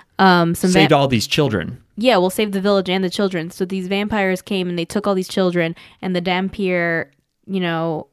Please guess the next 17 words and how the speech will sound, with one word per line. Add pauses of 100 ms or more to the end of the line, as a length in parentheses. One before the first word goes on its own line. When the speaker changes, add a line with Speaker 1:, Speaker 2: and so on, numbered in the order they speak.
(120)
Speaker 1:
hunted
the, (100)
the
children, (280)
whoop,
hunted
the
vampires
and
brought
the
children
back. (580)
Um, (640)
and (760)
it, (280)
uh,